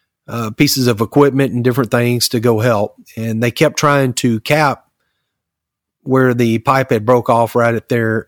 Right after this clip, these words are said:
at the bottom of the, of the ocean. So on the ocean floor. So what happened was, is, is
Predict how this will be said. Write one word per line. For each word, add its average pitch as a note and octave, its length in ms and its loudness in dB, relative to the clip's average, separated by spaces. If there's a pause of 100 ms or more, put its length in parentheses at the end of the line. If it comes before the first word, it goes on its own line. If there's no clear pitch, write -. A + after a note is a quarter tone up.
at A2 220 -6
the G#2+ 280 -4
bottom A2 360 -2
of G2+ 80 -8
the, F#2+ 180 -14 (1200)
of A#2+ 220 -2
the A2+ 100 0
ocean. G#2 400 -4 (500)
So B2 580 2 (180)
on B2 200 2
the A2+ 60 2
ocean A#2 280 0
floor. G2+ 400 -4
So - 200 -2
what C3+ 200 0
happened E3 400 0
was, A2+ 260 0
is, A2+ 280 -4
is - 260 -8